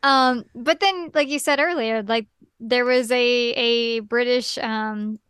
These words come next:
I guess he was a diplomat of some sort.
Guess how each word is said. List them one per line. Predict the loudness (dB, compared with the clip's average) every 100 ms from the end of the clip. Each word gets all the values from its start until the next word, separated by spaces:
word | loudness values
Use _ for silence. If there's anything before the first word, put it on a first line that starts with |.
| -10
I |
guess | -8
he | -8
was | -8
a | -8
diplomat | -10 -10 -12 -14 -14 -18 _ _ _ _ _ _ _ _ _ _ _ _ _ _ _ _ -16
of | -12
some | -12
sort. | -8 -6 -6